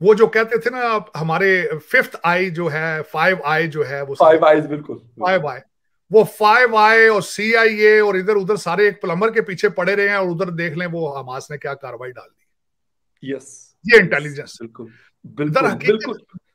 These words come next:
Speaker 1: और दूसरा ये कि, अ, कनाडा की जब बात करें, तो वो कनाडा ने अपने सारा, ये जो एक तो ये किया उन्होंने, अ, जस्टिन ट्रूडो ने, दूसरा
Speaker 2: जी।
Speaker 1: उसके बाद दो हफ्ते बाद उन्होंने एक चौरासी साल का जो यूगोस्लावियन, अ, बंदा बुला के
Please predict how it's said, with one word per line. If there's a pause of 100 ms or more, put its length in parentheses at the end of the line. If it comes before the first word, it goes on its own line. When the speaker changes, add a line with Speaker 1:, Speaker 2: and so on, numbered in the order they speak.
(220)
Speaker 1:
और
दूसरा
ये
कि,
अ,
कनाडा
की
जब
बात
करें,
तो
वो (120)
कनाडा
ने (500)
अपने (120)
सारा,
ये
जो
एक
तो
ये
किया
उन्होंने,
अ, (540)
जस्टिन
ट्रूडो
ने, (440)
दूसरा
Speaker 2:
जी।
Speaker 1:
उसके
बाद
दो
हफ्ते
बाद
उन्होंने
एक
चौरासी
साल
का
जो
यूगोस्लावियन,
अ,
बंदा
बुला
के